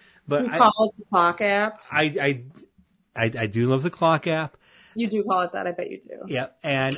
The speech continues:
Speaker 1: I really, as a good night treat for myself for being such a very good boy,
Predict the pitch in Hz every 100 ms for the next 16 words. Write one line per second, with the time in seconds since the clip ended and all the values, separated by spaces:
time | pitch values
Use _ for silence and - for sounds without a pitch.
0 | - 135 131 127 127 123 120 151 185 196
1 | 202 208 196 - - - - - _ -
2 | 139 127 123 120 113 110 107 151 _ _
3 | _ _ _ _ _ _ - 131 104 127
4 | 135 151 156 147 160 - - 151 139 139
5 | 143 139 139 135 - 117 98 - 107 98
6 | 107 104 117 - 98 95 101 110 107 107
7 | 101 101 87 85